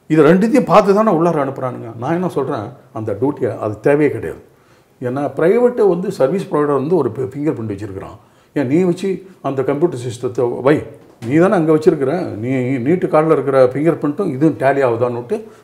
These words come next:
நீ finger பிரிண்ட்டை வை, அடிச்சா flash ஆக போகுது, it is okay அப்படின்னு வந்தா உள்ளார அனுப்பு, இல்லைன்னா வெளியே அனுப்பு. ஏன் அதை பண்ண முடியாதுன்றாங்க?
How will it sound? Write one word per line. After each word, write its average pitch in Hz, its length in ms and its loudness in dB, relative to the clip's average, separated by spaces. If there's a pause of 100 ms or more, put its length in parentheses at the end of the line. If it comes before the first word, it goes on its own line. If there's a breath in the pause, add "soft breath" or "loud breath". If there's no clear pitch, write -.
நீ 131 200 -4
finger 160 360 -4
பிரிண்ட்டை 123 180 -6
வை, 117 260 -4 (420 soft breath)
அடிச்சா 160 300 0
flash 220 360 0
ஆக 143 140 2
போகுது, 101 400 -8 (300)
it 131 120 -6
is 123 140 0
okay 123 360 -2 (280 loud breath)
அப்படின்னு 135 220 0
வந்தா 180 240 -2
உள்ளார 143 320 0
அனுப்பு, 104 240 -8 (380 soft breath)
இல்லைன்னா 202 520 0
வெளியே 175 220 4
அனுப்பு. - 240 -4 (760 soft breath)
ஏன் 190 160 6
அதை 196 160 2
பண்ண 156 200 -4
முடியாதுன்றாங்க? 113 720 -8